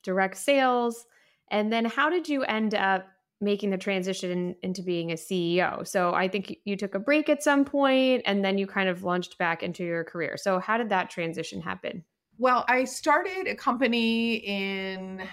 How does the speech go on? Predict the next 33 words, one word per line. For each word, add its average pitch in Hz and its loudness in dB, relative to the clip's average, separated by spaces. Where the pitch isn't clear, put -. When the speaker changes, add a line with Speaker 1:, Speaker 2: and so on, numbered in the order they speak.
Speaker 2:
two 254 -4
thousand 202 0
and 175 -2
one. 160 0
What 269 4
a 226 2
great 208 2
year 170 0
to 143 -4
start 156 2
it. 139 0
A 202 2
month 214 4
before 185 2
the, 170 -4
uh, 151 2
Twin 190 -2
Towers 151 0
went 143 -6
down, 104 -2
right? 165 0
Actually, 190 -2
our 175 2
first 214 2
project 190 0
we 170 -4
were 165 0
launching 165 0
was 165 -8
on 196 4
nine 175 0
eleven. 160 0
<laughs> 262 -10